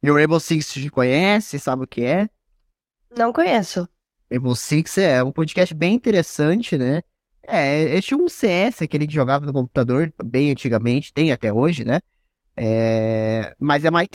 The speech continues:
Speaker 1: tático, é mais estratégia, né? Cada personagem tem uma personalidade, faz uma função. E é isso, né? A gente vai ficando por aqui, então, próximo domingo às oito,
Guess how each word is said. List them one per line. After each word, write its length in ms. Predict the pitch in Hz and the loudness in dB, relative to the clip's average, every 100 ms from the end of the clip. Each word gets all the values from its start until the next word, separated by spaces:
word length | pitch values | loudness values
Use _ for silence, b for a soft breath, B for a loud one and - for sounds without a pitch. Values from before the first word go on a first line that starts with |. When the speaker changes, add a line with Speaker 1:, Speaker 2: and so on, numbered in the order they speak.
| - | -4
Speaker 1:
tático, 640 | 165 160 185 143 - - | 0 2 2 0 -8 -8
é 60 | 127 | -4
mais 240 | 127 139 | -2 -4
estratégia, 960 | - 160 151 131 143 165 151 131 131 117 | -6 -6 -6 -2 0 2 0 0 0 0
né? 140 | 123 | 0
Cada 200 | 127 127 | 0 0
personagem 380 | 131 139 139 131 | 0 -2 0 0
tem 100 | 139 | 2
uma 80 | 131 | -2
personalidade, 1080 | 131 120 127 135 127 113 127 147 123 - 113 | -2 -2 0 0 0 2 4 2 0 -2 -4
faz 160 | 113 120 | -2 -2
uma 100 | 120 | -4
função. 460 | 180 175 147 208 - _ _ _ _ _ - | -6 -2 0 0 -2 _ _ _ _ _ -12
E 380 | 190 202 220 277 | -4 0 2 4
é 160 | 427 | 2
isso, 440 | 285 190 - - - _ _ | 2 0 -4 -10 -10 _ _
né? 220 | 127 120 | -2 2
A 40 | 120 | 2
gente 420 | 135 131 - 139 - - | 2 -4 -2 -4 -4 -2
vai 140 | 131 | -2
ficando 340 | - - 151 | -2 -2 0
por 160 | 143 156 | 0 2
aqui, 360 | 135 - 156 180 | 2 0 0 0
então, 380 | 156 151 185 - | 2 0 0 -2
próximo 400 | 143 147 - 151 | -2 0 0 -2
domingo 320 | 147 151 175 | 0 0 0
às 180 | 170 156 | 0 0
oito, 200 | 185 214 | -2 -2